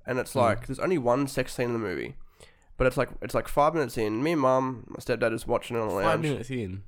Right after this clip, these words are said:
Speaker 1: Yeah, and it's like, like, it's just, like, this monologue over the top, and it cuts the
Speaker 2: Yeah.
Speaker 1: scene of the dude just, like, plowing this girl from behind over a
Speaker 2: <laughs>
Speaker 1: bench,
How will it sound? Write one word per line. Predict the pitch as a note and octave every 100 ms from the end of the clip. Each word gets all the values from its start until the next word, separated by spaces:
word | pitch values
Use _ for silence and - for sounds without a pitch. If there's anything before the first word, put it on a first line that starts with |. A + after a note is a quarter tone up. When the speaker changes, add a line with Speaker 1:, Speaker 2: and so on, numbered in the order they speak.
| -
Speaker 1:
Yeah, | C4+ D#3+ F#2 B2+
and | -
it's | D3 D#3+
like, | C3+ B2+ - - _ _ _ -
like, | D3
it's | C#3+
just, | G#3 G#3+
like, | G3
this | C#3
monologue | B2 B2 C3 F3 D3
over | A2+
the |
top, | G#2 - - - -
and | C3
it | -
cuts | - -
the | G2+
Speaker 2:
Yeah. | G2
Speaker 1:
scene | A#2+ A#2+ A#2+
of | A2+
the | A#2
dude | A2+ A#2+ A#2+
just, | A#2 B2
like, | A2+ -
plowing | - - C3 C#3+ D3
this | C3+
girl | - B2 B2+
from | C3+
behind | A#2+ A#2+ A2+ A#2
over | A#2
a | B2
Speaker 2:
<laughs> |
Speaker 1:
bench, | B2+ F#2 G#2 -